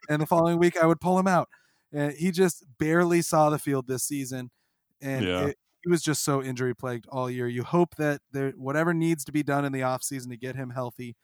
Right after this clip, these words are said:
Speaker 1: is
Speaker 2: Yeah.
Speaker 1: done so that we can see him next season. But as of this season, uh, he was wide receiver a hundred and one.
Speaker 2: Ugh.
Speaker 1: Wide receiver a hundred and one in scoring after,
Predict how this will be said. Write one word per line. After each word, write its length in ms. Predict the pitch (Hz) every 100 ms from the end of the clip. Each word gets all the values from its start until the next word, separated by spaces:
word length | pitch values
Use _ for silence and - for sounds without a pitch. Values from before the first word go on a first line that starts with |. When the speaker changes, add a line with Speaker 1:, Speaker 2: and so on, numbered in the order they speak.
| _ _
Speaker 1:
is 140 | 117 -
Speaker 2:
Yeah. 60 |
Speaker 1:
done 280 | 135 131 127
so 140 | -
that 120 | 123 117
we 100 | 123
can 140 | 120
see 260 | 113 - 135
him 180 | 131 123
next 260 | 120 -
season. 360 | - 123 117 113 _ _ _
But 100 | - -
as 220 | 139 139
of 140 | 131
this 200 | 120 143
season, 500 | - 147 143 139 160 156 _ _ _ -
uh, 220 | 127 120 - _ _ _ -
he 200 | 135 165
was 200 | 185 143
wide 300 | 139 147 151
receiver 460 | 151 - 156 143
a 100 | 127
hundred 480 | 117 - 147 135 143
and 120 | 123
one. 400 | 127 123 117 104 110 _ _ _ -
Speaker 2:
Ugh. 260 | 104 95 - - _ _ -
Speaker 1:
Wide 240 | 135 143
receiver 380 | 147 - 147 139
a 80 | 127
hundred 540 | - 147 143 151 151 -
and 240 | 131 123
one 400 | 117 120 117 110 _
in 180 | 117 110
scoring 540 | - 120 117 107 104 _ _ _ _ _ -
after, 800 | 120 120 - 123 120 117 117